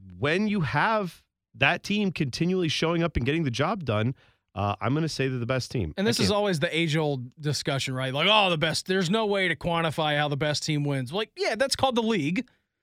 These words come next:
Speaker 2: It's called the league that you're in, and you have thirty-eight weeks in England to prove that you're the best, and City won that,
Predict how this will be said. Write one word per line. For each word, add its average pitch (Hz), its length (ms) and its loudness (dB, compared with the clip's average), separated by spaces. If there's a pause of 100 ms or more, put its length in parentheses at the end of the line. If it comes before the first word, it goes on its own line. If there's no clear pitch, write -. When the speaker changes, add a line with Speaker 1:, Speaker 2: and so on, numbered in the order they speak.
(220)
Speaker 2:
It's - 80 -12
called 311 180 8
the 330 40 4
league 190 280 2
that 180 120 -2
you're 165 160 2
in, 175 160 2
and 202 80 2
you 185 100 2
have 170 100 -2
thirty-eight 226 500 -2
weeks 175 480 -2 (200)
in 190 160 2
England 196 480 0 (280)
to 202 80 0
prove 185 340 2
that 196 120 2
you're 190 160 2
the 220 80 2
best, 151 420 -2 (300)
and 143 140 -6
City 214 320 0
won 247 220 2
that, 180 340 2